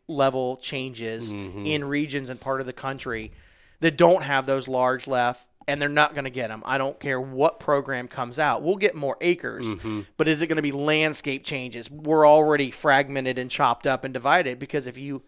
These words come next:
Speaker 1: even if you look at the roads, they're doing some of that,
Speaker 2: Mm-hmm.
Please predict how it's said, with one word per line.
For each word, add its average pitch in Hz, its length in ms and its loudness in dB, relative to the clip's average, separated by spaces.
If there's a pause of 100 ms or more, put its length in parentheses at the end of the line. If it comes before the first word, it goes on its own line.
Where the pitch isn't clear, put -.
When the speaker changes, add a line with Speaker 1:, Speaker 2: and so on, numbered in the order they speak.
(100)
Speaker 1:
even 190 200 0
if 160 80 -4
you 151 80 -6
look 165 200 0
at 151 80 -4
the 147 80 0
roads, 160 500 2 (540)
they're 180 200 10
doing 165 480 4
some 160 360 8
of 185 160 6
that, 202 340 4
Speaker 2:
Mm-hmm. 110 380 -4